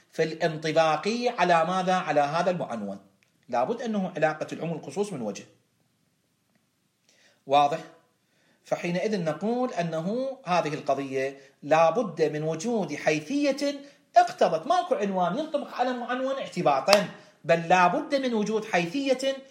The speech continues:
تقتضي هذا، آه، بالتالي أنه ماذا تقتضي هذا ال-، الانطباق.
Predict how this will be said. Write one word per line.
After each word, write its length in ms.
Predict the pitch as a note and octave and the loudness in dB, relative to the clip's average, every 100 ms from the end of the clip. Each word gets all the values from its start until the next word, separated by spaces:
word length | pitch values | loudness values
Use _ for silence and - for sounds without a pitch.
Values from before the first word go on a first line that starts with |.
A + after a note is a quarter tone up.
| _ _ - | _ _ 2
تقتضي 720 | C4 - B3 A#3+ A#3 A#3 - - - | 2 2 -2 0 -2 -4 -8 -20 -2
هذا، 640 | F#3 F#3 F3 F#3 F#3 G3 - _ - | 2 4 4 2 0 -4 -14 _ -6
آه، 280 | D3+ C#3+ D3 | -2 -2 -4
بالتالي 640 | D3 D3 D#3 D3+ D3+ C#3 | -8 0 4 4 2 -8
أنه 220 | C3 C3 | -8 -6
ماذا 260 | D3+ D#3+ D3 | -2 0 0
تقتضي 640 | D3 C#3+ D3+ C#3 E3 G#3 - _ | -2 -4 -4 -4 -6 -10 -16 _
هذا 480 | C#3 D#3 E3+ A3+ C4 - _ _ - | -2 0 2 -2 -4 -16 _ _ -6
ال-، 340 | C#3 C#3 C3+ | -4 -4 -8
الانطباق. 1300 | D3 - G3 F3 A#2 B2+ C3 B2+ B2+ C3 B2+ C3 - | -8 -2 -2 -2 0 2 4 4 4 2 0 -4 -10